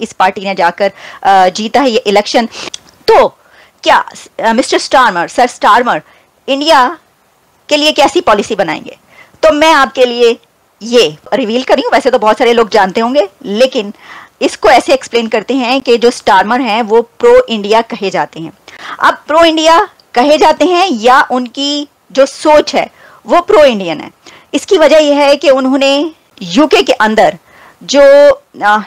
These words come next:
Hindu phobia है, उसके खिलाफ बात की और ना सिर्फ Indians को support किया,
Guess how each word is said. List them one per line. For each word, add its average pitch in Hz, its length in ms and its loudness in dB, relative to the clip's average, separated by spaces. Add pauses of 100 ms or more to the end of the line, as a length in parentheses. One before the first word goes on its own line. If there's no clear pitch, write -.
Hindu 285 260 0
phobia 196 340 -2
है, 170 160 -8 (240)
उसके - 260 0
खिलाफ 233 380 2
बात - 260 0
की 156 140 -18 (280)
और 233 140 2
ना 247 180 0
सिर्फ 277 360 -2
Indians 233 380 -4
को 330 120 -6
support 254 400 0
किया, 285 300 0